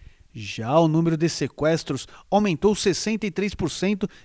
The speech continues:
nesse mesmo período de referência, de trezentos e noventa e um para seiscentos e trinta e sete.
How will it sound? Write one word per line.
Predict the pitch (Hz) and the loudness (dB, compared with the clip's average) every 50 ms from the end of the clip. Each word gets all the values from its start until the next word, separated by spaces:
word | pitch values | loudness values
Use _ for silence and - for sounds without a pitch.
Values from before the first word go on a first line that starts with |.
| _ _ | _ _
nesse | 220 226 269 269 - - 226 | 0 2 2 2 2 2 0
mesmo | 202 214 233 214 196 226 | 2 2 0 0 0 0
período | 202 - 160 147 160 202 214 185 | 2 2 2 4 4 2 0 4
de | 180 196 175 | 4 4 4
referência, | 165 190 - - 160 131 120 120 113 - - 113 107 - _ - - - _ - | 4 2 2 0 0 0 0 -2 -4 -6 -8 -12 -14 -14 _ -20 -20 -20 _ -8
de | 135 123 | -8 -8
trezentos | - - 101 104 101 98 147 175 165 - | -8 -8 -10 -10 -4 0 0 0 2 0
e | 180 | 0
noventa | 175 170 147 117 120 120 - | 0 0 0 0 -2 -2 0
e | 202 196 | 0 2
um | 190 226 262 240 - - - - | 2 2 2 0 -2 -10 -8 -4
para | - 294 285 | 0 2 2
seiscentos | 247 - - 269 208 - - - 226 233 214 220 220 | 2 2 2 0 0 0 0 -2 -2 -2 0 -2 -2
e | 196 | -2
trinta | - 214 202 202 160 | -2 -2 0 0 -2
e | |
sete. | - - 135 131 143 - - - - | 0 0 -2 -2 -2 -2 -6 -10 -12